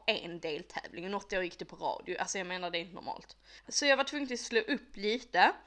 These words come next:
Och det känns ju som att alla länder gör ju lite sin grej. Men vissa länder har lite olika. Så jag tänker, jag, jag skrev upp några av länderna. Och då tänker jag så här.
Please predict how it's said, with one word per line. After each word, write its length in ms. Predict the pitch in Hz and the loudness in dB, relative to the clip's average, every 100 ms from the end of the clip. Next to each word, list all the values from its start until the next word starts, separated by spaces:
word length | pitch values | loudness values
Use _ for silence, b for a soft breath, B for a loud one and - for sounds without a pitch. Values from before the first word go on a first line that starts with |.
| b b b b b | b b b b b
Och 120 | 269 | 2
det 240 | 285 302 - | 4 2 0
känns 400 | - - 302 269 | 0 2 2 0
ju 40 | |
som 140 | 262 247 | 2 2
att 160 | 254 | 4
alla 400 | - 285 302 240 | 12 12 12 8
länder 380 | 240 277 220 190 | 8 6 4 2
gör 320 | 220 233 185 180 | 6 6 6 4
ju 140 | 185 | 0
lite 280 | 190 190 196 | -2 -4 -4
sin 540 | - - 277 233 240 | -2 2 2 2 0
grej. 420 | 247 220 - 330 - b b b - | 2 2 4 2 0 b b b -4
Men 260 | 240 269 | 2 4
vissa 340 | 262 349 - 269 | 4 2 4 4
länder 340 | 302 247 208 | 4 2 2
har 180 | 220 196 | 4 4
lite 340 | 180 - - 208 | 2 -4 -4 -2
olika. 580 | 214 170 - - - 440 - | 0 -2 -6 4 6 6 4
Så 140 | - 247 | -4 -2
jag 100 | 247 | 0
tänker, 340 | 269 247 - | -2 0 2
jag, 300 | 285 285 - | 4 4 4
jag 160 | 302 330 | 2 2
skrev 280 | - 381 | 4 4
upp 180 | 370 302 | 4 2
några 360 | 254 277 294 - | 6 8 8 4
av 160 | 160 | 0
länderna. 400 | 175 53 - 175 - - b b b b - | 0 -2 0 2 2 0 b b b b -4
Och 120 | 269 | 0
då 140 | 269 320 | 2 2
tänker 300 | 339 269 233 | 0 -2 0
jag 120 | 220 | 0
så 80 | 226 | 4
här. 180 | 170 | 4